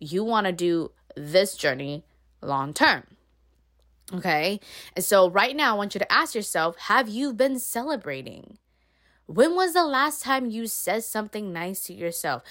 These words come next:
When was the last time you bought something nice for yourself? And creating the experience of when you do buy those things or when you do say those nice things to yourself, letting yourself realize that you're doing this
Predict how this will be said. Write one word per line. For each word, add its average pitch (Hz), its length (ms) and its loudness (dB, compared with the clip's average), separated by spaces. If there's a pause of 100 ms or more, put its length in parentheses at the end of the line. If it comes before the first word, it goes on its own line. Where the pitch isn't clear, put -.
(240)
When 220 240 0
was 302 200 -2
the 285 100 2
last 240 340 0
time 226 260 -6
you 190 160 -8
bought 147 400 2
something 233 640 -2 (240)
nice 247 420 -2
for 180 180 -4
yourself? 151 640 -6 (420)
And 190 440 2 (200)
creating 247 500 4
the 233 140 -2
experience 190 800 -4
of 170 240 -2
when 170 180 0
you 160 100 -6
do 240 200 -2
buy 208 240 4
those 180 220 -2
things 175 220 -4
or 160 120 -2
when 156 220 -6
you 151 100 -6
do 208 220 -4
say 220 200 0
those 202 200 -2
nice 175 220 -4
things 175 220 -6
to - 60 -8
yourself, 156 420 0 (720)
letting 247 360 2
yourself 202 500 2
realize 165 440 2
that 160 140 -2
you're 185 220 0
doing 226 600 -2
this 170 500 0